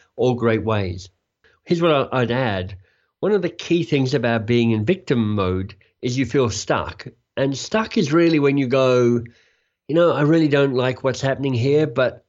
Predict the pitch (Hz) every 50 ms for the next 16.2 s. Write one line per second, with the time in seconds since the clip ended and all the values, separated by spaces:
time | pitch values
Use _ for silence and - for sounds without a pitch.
0 | - - 123 - - 160 156 151 143 113 147 143 123 139 127 127 131 127 127 120
1 | 117 113 - 135 131 135 135 131 117 127 123 117 113 113 113 117 120 120 113 110
2 | 98 - - 110 123 117 123 117 117 117 117 113 107 104 135 131 131 135 131 127
3 | 113 - - - 123 120 120 117 117 120 113 117 - - _ _ _ - 113 113
4 | 127 120 - - 127 123 127 123 135 131 - 139 131 127 110 - 123 120 120 113
5 | 120 131 104 98 127 123 120 123 120 113 117 113 110 117 123 131 131 - 139 127
6 | 98 104 107 101 95 92 120 127 123 - 127 123 120 117 117 113 - 123 120 117
7 | 117 - _ _ _ _ _ _ _ _ - 139 139 - - 135 107 - - -
8 | - 147 110 107 - - - - _ _ _ - 117 117 113 104 92 110 92 82
9 | 80 - - - _ _ _ _ _ _ _ _ _ _ _ _ _ _ _ _
10 | _ - 143 143 151 165 180 185 170 151 143 131 127 120 113 107 95 92 - -
11 | 147 139 131 - - - 143 135 131 - 135 127 - 139 135 - 117 131 - 127
12 | 107 78 82 98 135 135 120 107 - - 92 78 98 117 123 127 117 - - 147
13 | 135 110 - - 123 117 113 - - 123 117 - - 123 120 113 110 113 110 -
14 | 135 135 120 113 113 107 110 107 104 127 131 127 - - 131 120 - - - 135
15 | 127 117 - 123 113 - 127 117 120 - 127 120 120 120 117 113 117 123 120 104
16 | 104 113 117